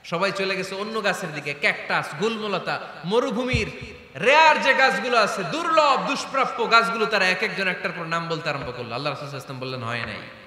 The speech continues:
একজন বলে একটা, আল্লাহর হাবিব বললেন, "হয় নাই।" সব শেষে কেউ যখন পারে না, আল্লাহ রাসূল সাল্লাল্লাহু আলাইহি ওয়াসাল্লাম বললেন, "ইন্নাহা আন-নাখলা, এটা খেজুর গাছ।" এটা কি গাছ? সবাই বলেন, কি গাছ? খেজুর গাছ।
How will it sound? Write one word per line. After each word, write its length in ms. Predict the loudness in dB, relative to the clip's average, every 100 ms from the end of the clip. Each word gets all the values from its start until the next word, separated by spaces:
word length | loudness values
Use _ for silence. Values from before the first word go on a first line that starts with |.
| -20 -10
একজন 300 | -10 -8 -6
বলে 160 | -4 -4
একটা, 200 | -4 -6
আল্লাহর 200 | -6 -6
হাবিব 200 | -6 -6
বললেন, 260 | -6 -6
"হয় 200 | -4 -4
নাই।" 180 | -4 -8 -10 -16 -18 -4
সব 160 | -4 -2
শেষে 200 | -4 -6
কেউ 300 | -4 -2 -2
যখন 280 | -2 -4 -4
পারে 180 | -2 0
না, 100 | 0
আল্লাহ 680 | -2 -4 -12 -14 -10 -6 -4
রাসূল 200 | -6 -6
সাল্লাল্লাহু 120 | -6
আলাইহি 0 |
ওয়াসাল্লাম 320 | -4 -4 -6 -8
বললেন, 220 | -6 -6
"ইন্নাহা 420 | -6 -4 -2 -2
আন-নাখলা, 600 | -4 0 0 0 0 -2
এটা 120 | -2
খেজুর 320 | -2 -2 -4
গাছ।" 440 | -4 -6 -6 -10 -12 -16 -20 -20 -20 -20 -14
এটা 120 | -8
কি 200 | -6 -4
গাছ? 200 | -2 -2 -4 -10 -14 -18 -20 -20 -20 -20 -20 -20 -20 -20 -18 -6
সবাই 200 | 0 0
বলেন, 260 | 0 -2 -4 -8 -14 -18 -20 -20 -18 -16 -14 -14 -14 -4
কি 100 | 4
গাছ? 340 | 10 10 10 6 0 -2 -8 -12 -14 -14 -16 -16 -16 -16 -16 -16 -20 -8
খেজুর 360 | -4 -4 -4
গাছ। 680 | -2 -2 -2 -6 -10 -14